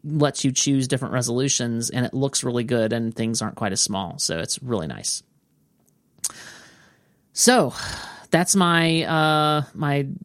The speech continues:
L G Ultrafine four K. Or it's not mine, it's actually belongs to the company I'll be working for, but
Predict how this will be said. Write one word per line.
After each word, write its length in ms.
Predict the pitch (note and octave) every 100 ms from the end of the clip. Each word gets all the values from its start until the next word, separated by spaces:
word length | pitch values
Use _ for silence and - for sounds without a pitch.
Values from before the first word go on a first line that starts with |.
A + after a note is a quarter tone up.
| -
L 160 | D#3 D#3
G 300 | D#3 D#3 -
Ultrafine 560 | D#3 D#3+ D3+ C#3+ C#3+
four 160 | E3 E3+
K. 260 | - - - - _ _ -
Or 220 | C3+ C3
it's 140 | C3
not 180 | A#2 A#2+
mine, 200 | B2+ B2
it's 120 | A2+
actually 280 | A#2+ A#2 B2+
belongs 340 | A#2 A2+ A#2 -
to 80 |
the 80 | A#2
company 240 | - C3+ A#2
I'll 80 |
be 80 | -
working 240 | - - -
for, 160 | -
but 180 | - -